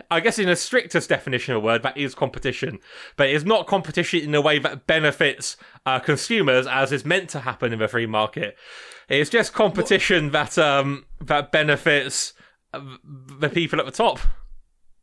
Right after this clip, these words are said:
Speaker 2: What's funny is that they've actually done some things that could be seen as consumer beneficial competition. Like when they do their sales, for example, they give you a ten pound off voucher to, on top of the sales price for you to use of anything over fifteen pounds.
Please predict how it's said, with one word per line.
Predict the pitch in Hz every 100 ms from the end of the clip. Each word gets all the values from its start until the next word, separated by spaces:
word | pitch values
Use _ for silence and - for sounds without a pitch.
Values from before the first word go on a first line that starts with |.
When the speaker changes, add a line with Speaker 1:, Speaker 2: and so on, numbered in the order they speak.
| _ -
Speaker 2:
What's | 214 -
funny | 262 269 202
is | 151
that | 165 156 -
they've | 160 165
actually | 185 - 180
done | - 160 160
some | 156 156
things | - 147 139 135 -
that | 135 - _ -
could | 165 160
be | 151
seen | 143 - 139
as | 135
consumer | - - - 160 139
beneficial | 131 127 127 127 135
competition. | 131 123 - - - 123
Like | 110 160
when | 156 156
they | 147
do | 151
their | 143 127
sales, | - 214 214 143
for | -
example, | 127 127 120 123 107 110 _ - - -
they | 147
give | 151 143
you | 139
a |
ten | 135 165 151
pound | 147 143
off | 135 -
voucher | 151 160 - - 143 - - _
to, | - 143 -
on | 156 151
top | - 170
of | 160
the |
sales | 139 156 156 156
price | - 120 117 - - -
for | -
you | 156
to | -
use | 143 143 135 131
of |
anything | 131 131 135
over | 127 127 123
fifteen | 143 - 120 117
pounds. | 151 131 120 -